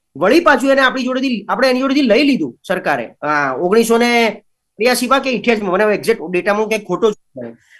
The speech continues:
પાછું ચલાવ્યું આપણે. એ ચલાયા પછી તો પછી શું ફરજ પડી આપણને પાછી આપવાની? આપણે જ લોકો being a passenger ખૂબ ગાળો દીધી, "અરે યાર, એર ઇન્ડિયા તો સરકારી તંત્ર જેવું છે,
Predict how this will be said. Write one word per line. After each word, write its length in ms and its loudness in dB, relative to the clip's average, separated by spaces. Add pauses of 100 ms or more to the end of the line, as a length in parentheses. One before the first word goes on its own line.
(600)
પાછું 320 0
ચલાવ્યું 340 4
આપણે. 320 -6 (120)
એ 100 -2
ચલાયા 440 2
પછી 220 -2
તો 120 -2
પછી 200 -2
શું 320 -2
ફરજ 180 0
પડી 240 -4
આપણને 260 -4
પાછી 320 -2
આપવાની? 420 -4 (520)
આપણે 300 2
જ 40 2
લોકો 240 0
being 300 0
a 180 0
passenger 300 -2
ખૂબ 260 -6
ગાળો 200 4
દીધી, 340 -6 (100)
"અરે 160 0
યાર, 240 2
એર 120 2
ઇન્ડિયા 240 0
તો 80 -6
સરકારી 400 -4
તંત્ર 340 -4
જેવું 320 0
છે, 340 -6